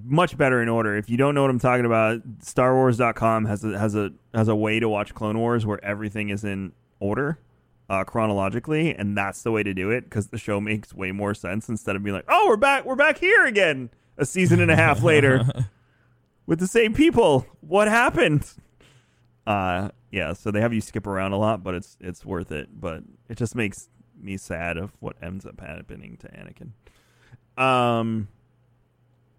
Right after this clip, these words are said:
Speaker 1: Dante said, "Just watched the Yoda episode of Clone Wars when he learns about the living and cosmic force and was wondering
Speaker 2: Yes.
Speaker 1: if we will see Obi-Wan travel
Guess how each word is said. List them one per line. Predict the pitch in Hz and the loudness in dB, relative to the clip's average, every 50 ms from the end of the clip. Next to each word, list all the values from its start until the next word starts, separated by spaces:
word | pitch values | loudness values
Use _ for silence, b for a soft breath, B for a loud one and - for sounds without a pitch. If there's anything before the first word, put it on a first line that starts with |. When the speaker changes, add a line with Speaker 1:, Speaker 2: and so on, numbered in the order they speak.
| _ _ - _ - | _ _ -20 _ -6
Speaker 1:
Dante | - 123 131 139 147 143 | -2 0 0 2 0 0
said, | 147 - 147 120 110 | 0 0 -2 0 0
"Just | 131 139 151 - | 0 0 0 2
watched | 208 233 220 - - | 2 0 0 0 -2
the | - 131 120 | -2 0 2
Yoda | 120 123 131 135 123 | 4 4 4 4 2
episode | 127 113 - - 123 113 | 0 0 -2 -2 -2 -2
of | 104 101 | -2 -2
Clone | - - - 139 156 165 160 | -6 -6 -4 -2 -2 0 0
Wars | 135 113 107 104 104 104 101 107 | 0 0 0 0 0 -2 -2 -4
when | 104 107 110 110 110 113 | -4 -2 -2 -2 -2 -2
he | 104 107 113 113 | -2 -2 -2 -2
learns | 107 110 110 117 123 135 143 139 135 | -2 -2 0 0 0 0 -2 -2 -2
about | 120 117 117 113 | 0 0 -2 -2
the | - 113 | -2 -4
living | 101 104 107 107 107 117 113 | -4 -2 -2 -2 -2 -2 -4
and | 110 107 104 | -4 -6 -6
cosmic | - 117 107 101 95 104 98 - | -4 -4 -4 -4 -4 -8 -12 -12
force | - - 113 110 107 104 - | -6 -4 -2 -2 -2 -2 -6
and | 98 101 | -8 -8
was | 98 101 98 | -8 -8 -8
wondering | 98 101 104 113 123 127 123 117 | -6 -4 -4 -2 -2 -2 -2 -4
Speaker 2:
Yes. | 110 - | -6 -6
Speaker 1:
if | - | -6
we | 107 101 85 - _ _ _ _ _ - | -8 -8 -8 -12 _ _ _ _ _ -8
will | 110 107 98 98 | -6 -4 -4 -4
see | - - - 139 143 147 | -6 -8 -8 -6 -6 -4
Obi-Wan | - 131 123 123 123 117 110 110 107 107 107 | -4 -2 -2 0 0 0 0 0 -2 -2 -4
travel | - - 113 107 104 101 95 92 - b | -4 -4 -4 -2 -2 -2 -4 -6 -8 b